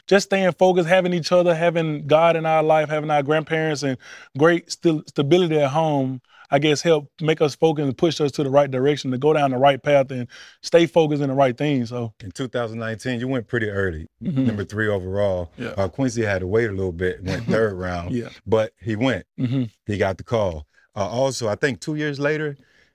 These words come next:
Speaker 2: you two became the first brother duo to
Speaker 1: To
Speaker 2: have
Speaker 1: have
Speaker 2: a
Speaker 1: a
Speaker 2: sack
Speaker 1: sack
Speaker 2: in the
Speaker 1: in the
Speaker 2: same
Speaker 1: same
Speaker 2: game
Speaker 1: game. Yeah.
Speaker 2: since nineteen eighty-two.
Speaker 1: Yeah.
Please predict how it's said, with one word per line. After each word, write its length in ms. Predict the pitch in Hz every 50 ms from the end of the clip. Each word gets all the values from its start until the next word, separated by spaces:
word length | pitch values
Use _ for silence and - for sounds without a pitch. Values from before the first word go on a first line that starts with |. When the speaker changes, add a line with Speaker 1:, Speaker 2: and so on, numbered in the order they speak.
| _ _ -
Speaker 2:
you 160 | 117 139 147
two 280 | - - 160 156 147
became 460 | 127 113 120 107 - - 131 123 117 107
the 100 | 101 90
first 360 | - - 139 139 135 110 95
brother 380 | 87 113 120 123 113 113 107 98
duo 580 | 87 87 92 123 120 110 104 101 95 90 90 90 -
to 0 |
Speaker 1:
To 100 | 101 101
Speaker 2:
have 80 | 107 104
Speaker 1:
have 100 | - 117
Speaker 2:
a 40 | 117
Speaker 1:
a 20 |
Speaker 2:
sack 220 | - - 135 127 113
Speaker 1:
sack 140 | 98 - -
Speaker 2:
in 40 | 87
the 40 | 87
Speaker 1:
in 40 | 85
the 60 | 85
Speaker 2:
same 220 | - - - 104 98
Speaker 1:
same 100 | 95 90
Speaker 2:
game 180 | 90 92 87 82
Speaker 1:
game. 80 | 85 117
Yeah. 160 | 120 123 113
Speaker 2:
since 200 | - 117 101 92
nineteen 440 | 117 113 110 101 - 113 104 104 101
eighty-two. 440 | 98 98 92 87 - - 117 95 85
Speaker 1:
Yeah. 300 | - 120 117 113 113 -